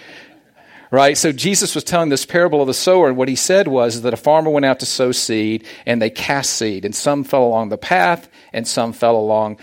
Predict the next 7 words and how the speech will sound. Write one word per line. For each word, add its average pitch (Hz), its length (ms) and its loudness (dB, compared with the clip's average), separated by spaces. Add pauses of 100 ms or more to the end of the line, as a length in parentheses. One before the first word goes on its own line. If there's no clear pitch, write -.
(200)
the, 101 400 -4 (100)
the 101 300 -2
shallow 151 420 2
soil, 139 500 0 (200)
the 98 100 -6
rocky 123 320 0
soil, 131 460 0